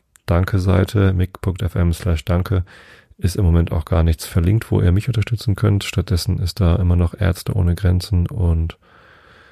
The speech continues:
irgendwas anderes Sinnvolles verlinkt, wo ihr lieber euer Geld hinüberweisen, äh, könnt. Und das ist auch gut so. Ne? Das könnt ihr, könnt ihr gerne machen. Ich brauche im Moment kein Geld. Mir geht's finanziell außerordentlich gut. Meine Firma,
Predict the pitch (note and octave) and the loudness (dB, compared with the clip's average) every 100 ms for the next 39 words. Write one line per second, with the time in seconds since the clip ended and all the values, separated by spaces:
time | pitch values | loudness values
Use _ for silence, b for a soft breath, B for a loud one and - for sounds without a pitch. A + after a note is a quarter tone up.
0 | B B - F2+ F2 G2 G2 G#2+ G#2 G#2+ | B B 0 2 2 4 2 2 2 2
1 | A2 A2+ A2 - G#2 G#2+ G#2 G2+ F2+ G#2+ | 2 0 0 0 0 0 0 0 0 0
2 | A#2 A2+ A2 A2+ A2+ - A2 A2+ A2 G#2+ | 0 0 0 0 -2 -2 -2 0 0 0
3 | A2 G#2+ A2 - _ b b b b b | 0 0 -2 -4 _ b b b b b
4 | b b - G2 F2+ F#2+ - B2+ G#2 F#2 | b b -2 2 4 4 2 0 0 -2
5 | E2+ - F2+ F#2 E2+ - - - - - | -4 -4 -8 -6 -6 -8 -12 -8 -6 -8
6 | - B B _ _ _ _ _ - - | -10 B B _ _ _ _ _ -20 -12
7 | - G#2+ G2+ - - - F2 F2 D#2+ B | -2 -2 -2 -8 -8 -6 -4 -4 -4 B
8 | B B B B B - D#2+ D#2+ D#2 D2+ | B B B B B -6 -2 2 2 4
9 | D2+ F2 - - D#2+ D2+ D#2+ D2 D2 - | 2 0 -2 0 2 2 2 2 0 -6
10 | - E2 D2+ D2+ - D#2+ E2+ - - - | -2 -2 0 -2 0 0 0 -4 -8 -12
11 | _ _ B B B B B - - F2 | _ _ B B B B B -8 0 2
12 | E2 - E2 E2 - F2+ - F2+ E2+ D#2+ | 2 2 4 4 2 0 0 0 0 0
13 | - F2+ E2 - F#2+ E2+ E2+ - E2+ E2 | -2 -2 -2 -4 0 2 0 0 2 2
14 | E2 D#2+ | 2 0